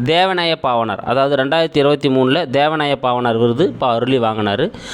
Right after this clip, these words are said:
அடுத்து, ரெண்டாயிரத்தி இருபத்தி மூணுல வீரமாமுனிவர் விருது வாங்கினவர் தான் சச்சிதானந்தம். ஓகேங்களா?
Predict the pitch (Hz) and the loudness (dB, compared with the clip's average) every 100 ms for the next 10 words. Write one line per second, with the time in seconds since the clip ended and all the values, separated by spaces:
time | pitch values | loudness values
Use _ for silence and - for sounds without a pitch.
0 | - 147 170 185 180 214 226 190 185 202 | -6 -4 0 0 2 2 4 4 2 2
1 | 196 165 160 151 214 131 143 196 208 190 | 0 2 2 2 0 0 2 2 4 2
2 | 170 160 151 139 135 135 131 139 120 131 | 2 2 2 2 2 0 0 0 -2 -2
3 | 190 143 135 151 147 123 107 92 90 - | -4 -4 -2 0 0 -2 -4 -6 -6 -6
4 | 117 113 127 | -4 -2 -2